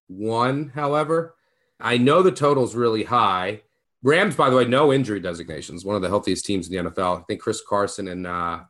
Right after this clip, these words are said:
Seattle's linebacker, Mayowa, is que-, are questionable. You, I always talk about Wong teasers. We'll talk about them more later. You can tease through three and seven. Technically, by definition, you know, you wa-, the lower the total, the better, and you're not supposed to go over totals of fifty-two.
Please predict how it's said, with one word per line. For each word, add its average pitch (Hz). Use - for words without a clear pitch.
Seattle's 98
linebacker, 90
Mayowa, 98
is 90
que-, 92
are 95
questionable. 85
You, 160
I 175
always 190
talk 190
about 123
Wong 135
teasers. 139
We'll 113
talk 127
about 107
them 98
more 101
later. 101
You 98
can 95
tease 101
through 95
three 95
and 90
seven. 123
Technically, 175
by 117
definition, 110
you 87
know, 101
you 107
wa-, 120
the 120
lower 131
the 107
total, 113
the 90
better, 90
and 90
you're 95
not 104
supposed -
to 98
go 90
over 92
totals 95
of -
fifty-two. 87